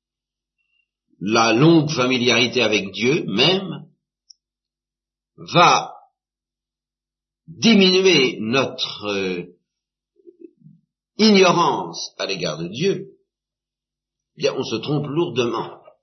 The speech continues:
Plus, en effet, quelqu'un s'approche de Dieu et de la parole de Dieu, plus il s'approche d'un monde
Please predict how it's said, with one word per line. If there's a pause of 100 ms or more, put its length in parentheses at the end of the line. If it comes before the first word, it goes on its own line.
(880)
Plus,
en
effet, (540)
quelqu'un
s'approche
de
Dieu (180)
et
de
la
parole
de
Dieu, (4000)
plus
il
s'approche
d'un
monde